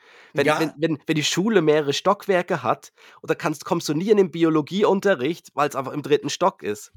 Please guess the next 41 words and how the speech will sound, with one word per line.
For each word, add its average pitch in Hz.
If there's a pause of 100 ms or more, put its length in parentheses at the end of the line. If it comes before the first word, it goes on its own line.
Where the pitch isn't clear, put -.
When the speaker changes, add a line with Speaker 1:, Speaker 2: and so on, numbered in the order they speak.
(140)
Speaker 1:
<laughs> -
Das 160
ist 165
ja 143
Speaker 2:
Ja. 123
Speaker 1:
großartig. 117
Speaker 2:
<laughs> -
Ja. -
Speaker 1:
Ja, -
das 165
mit 160
der 147
Treppe, 165
ja, 135
das, 160
das -
kann, 175
kann, 170 (100)
also, 151 (420)
was, 160
wel-, 190
was 214
findet 220
im 190
E 175
G 180
alles 170
statt? -
Ah, 117
werken, 185 (260)
kochen. 185
<laughs> - (440)
Ja 127
gut, 147
das 139
ist 143
erst 139
später 139
dann, 101
die, 123
die, 123